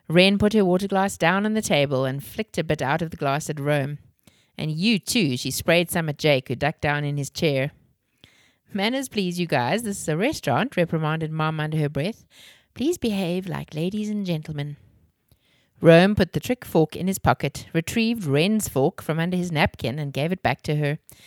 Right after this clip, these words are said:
Then he attacked his eggs with gusto, delighted to have successfully carried out his plan.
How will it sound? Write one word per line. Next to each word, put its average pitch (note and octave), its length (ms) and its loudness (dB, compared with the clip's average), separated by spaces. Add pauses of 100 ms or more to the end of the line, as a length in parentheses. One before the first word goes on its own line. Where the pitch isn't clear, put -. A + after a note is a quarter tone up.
(300)
Then D#3 160 2
he C3+ 100 2
attacked F3+ 400 0
his E3+ 160 0 (140)
eggs F#3 260 0
with F3+ 160 -4
gusto, D3 480 0
delighted D3 460 -2
to D3+ 100 0
have C#3+ 120 -2
successfully B3 720 -6
carried F3+ 340 0
out D3+ 240 0
his F3 160 -6
plan. C#3 480 -6